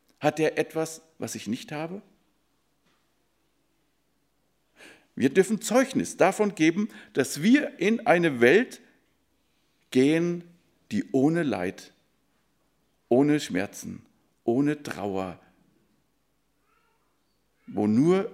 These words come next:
Freude vor Gott ist. Und diese Perspektive, das ist das, was ich denke, das ist heute am Volkstrauertag so entscheidend.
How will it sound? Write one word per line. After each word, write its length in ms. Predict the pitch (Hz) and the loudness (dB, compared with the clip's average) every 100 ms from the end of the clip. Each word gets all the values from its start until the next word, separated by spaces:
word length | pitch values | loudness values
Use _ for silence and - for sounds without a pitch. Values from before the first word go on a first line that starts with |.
| - | -16
Freude 840 | - - - 113 127 156 160 156 151 _ _ | -18 -14 -10 0 4 4 2 -4 -6 _ _
vor 220 | - 120 | -12 -10
Gott 240 | 104 110 - | -6 -8 -10
ist. 280 | - - _ _ _ _ _ _ _ _ _ _ _ _ _ _ _ _ - | -18 -18 _ _ _ _ _ _ _ _ _ _ _ _ _ _ _ _ -2
Und 220 | 123 - | -2 2
diese 240 | 233 - | 2 2
Perspektive, 760 | - 214 - 208 - 165 95 - - - | 0 -2 0 -4 -2 -6 -6 -10 -12 2
das 180 | 208 233 | 2 4
ist 260 | 214 - | -2 2
das, 200 | 131 123 - - - | 2 0 -8 -20 -10
was 220 | 131 160 160 | 0 0 0
ich 140 | - | 2
denke, 400 | 180 185 180 175 - - _ _ | 2 4 2 2 -6 -20 _ _
das 180 | 165 202 | 4 6
ist 140 | 196 165 | 4 4
heute 280 | 208 160 | 4 4
am 120 | 156 160 | -2 0
Volkstrauertag 1120 | 190 202 - - 196 233 156 147 139 202 - - - | 0 0 -6 0 4 6 4 2 0 -2 -8 -20 -10
so 140 | 214 | -2
entscheidend. 760 | 208 208 - 180 175 - - | 0 0 -2 -4 -4 -8 -12